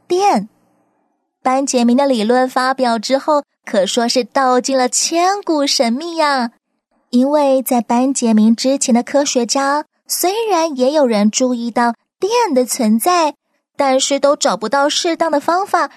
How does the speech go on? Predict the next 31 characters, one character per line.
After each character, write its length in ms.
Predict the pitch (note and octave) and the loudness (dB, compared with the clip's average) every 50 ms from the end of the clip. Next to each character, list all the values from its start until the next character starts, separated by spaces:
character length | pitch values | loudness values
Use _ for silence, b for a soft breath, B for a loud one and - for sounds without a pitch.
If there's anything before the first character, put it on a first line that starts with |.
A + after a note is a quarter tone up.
| B B B | B B B
来 200 | A3+ G#3+ G#3+ G#3+ G#3 | -4 -2 -2 -2 -2
做 240 | - - B3+ B3 | 0 0 0 0
实 300 | B3+ - - - F3+ F3+ | 0 -2 -2 -2 -4 -4
验 340 | G3+ B3 D#4 D#4 D4 C4+ C4+ b b b b _ | -2 0 0 2 2 0 -2 b b b b _
证 320 | - - D#4 D4+ C#4 C4+ B3 | -2 0 2 2 2 2 2
明 300 | G#3 G3+ G3+ G#3 A3+ B3+ | 2 2 2 2 2 0
出 240 | - - D#4+ D#4+ E4 | 0 -2 -2 0 0
来。 340 | D4+ C4 B3 C4+ D#4 F4+ _ _ _ _ _ _ _ _ _ _ _ _ _ | 2 2 2 2 0 0 _ _ _ _ _ _ _ _ _ _ _ _ _
还 260 | _ - - G#3+ G3+ | _ -6 -2 -2 -2
有 220 | A3+ C4+ D4 B3+ A#3 | 2 2 2 2 2
些 180 | - - C4 | 2 0 0
科 240 | C4+ - - C#4+ C#4 | 0 2 2 0 2
学 220 | C#4+ - B3+ A3 G#3+ | 2 0 -2 -2 0
家 380 | - C4+ C4 C4 C4+ C#4 - _ _ _ _ | -2 -2 0 0 -2 -4 -4 _ _ _ _
在 220 | - C4 A#3+ A#3+ | -2 0 0 0
做 260 | A#3 - C#4 C4+ C4 | 0 2 2 2 2
电 400 | C4 _ _ E4+ E4 F#4 F4+ E4+ | 2 _ _ -4 0 2 2 2
的 80 | D4 C#4+ | 2 0
实 300 | C#4 - - - A3 A3+ | 0 0 -4 -4 -4 -4
验， 300 | B3+ D#4+ F4+ F4 D#4 D#4+ b b b b | -2 0 0 0 0 -2 b b b b
就 140 | - - A#3 | -4 -4 -4
不 160 | A#3 - C4+ | 0 -2 -2
小 240 | C#4 - C4+ A3 G#3 | -2 0 0 0 0
心 180 | A3+ - B3 C4+ | 0 -2 -2 -4
发 280 | C4 - B3 A#3+ B3+ | -2 -2 -2 -2 -2
生 200 | C#4 - D4 C#4+ - | 0 -2 -2 -2 -2
意 200 | - D4 D#4+ D4+ | -4 -4 -2 0
外 340 | C#4 C4+ D4 D4+ D4 - - _ | 0 2 2 0 0 -2 -4 _
死 300 | - - - - A#3+ A#3 | -8 -6 -6 -4 -4 -4
亡 320 | G#3 F#3+ F#3 F3+ F3+ F#3+ | -2 -2 -4 -2 0 0
了。 260 | B3+ E4 F#4 F4 D4 | 0 2 0 0 -2